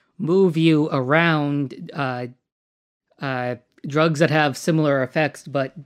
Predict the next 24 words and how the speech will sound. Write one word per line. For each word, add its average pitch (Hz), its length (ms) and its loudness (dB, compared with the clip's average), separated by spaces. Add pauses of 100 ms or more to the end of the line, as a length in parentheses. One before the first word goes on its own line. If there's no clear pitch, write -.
(240)
different 147 460 -2
methods 143 440 0
of 135 240 2
action 147 460 0
so 131 180 -4
that 131 160 2
you 131 160 -2
don't, 131 300 -4 (500)
uh, 127 280 -6
so - 160 -8
that 147 100 0
you 147 100 0
have 135 180 -2
time 139 200 0
to 127 240 -4
recover 143 540 0
some 151 240 0
tolerance 143 760 2
and 123 340 -2
not 123 180 -6
get 123 120 -16
addicted 156 640 2
and 143 420 0
whatever. 139 420 -2